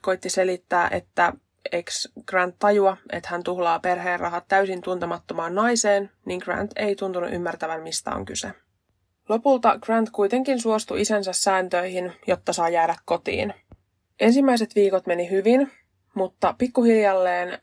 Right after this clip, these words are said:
Grantin ikävä Silviaan kohtaan kasvoi, ja hän alkoi pyytää äitinsä puhelinta lainaan, ja sen avulla oli sitten yhteydessä Silviaan Twitterissä. Kahdeskymmenesneljäs tammikuuta kaksituhatta yhdeksäntoista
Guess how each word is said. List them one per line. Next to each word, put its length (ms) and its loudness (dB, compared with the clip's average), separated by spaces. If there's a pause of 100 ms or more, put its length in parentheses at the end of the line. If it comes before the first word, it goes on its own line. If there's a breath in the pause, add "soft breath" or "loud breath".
Grantin 440 -4
ikävä 360 -2
Silviaan 480 -4
kohtaan 400 -6
kasvoi, 580 0 (180)
ja 120 -10
hän 220 -4
alkoi 260 -2
pyytää 380 2
äitinsä 420 -2
puhelinta 460 -4
lainaan, 520 0 (220)
ja 260 4
sen 260 2
avulla 320 6
oli 200 4
sitten 300 -2
yhteydessä 480 0
Silviaan 540 0
Twitterissä. 720 -4 (680)
Kahdeskymmenesneljäs 1120 2
tammikuuta 640 -2 (120)
kaksituhatta 520 -6
yhdeksäntoista 880 -2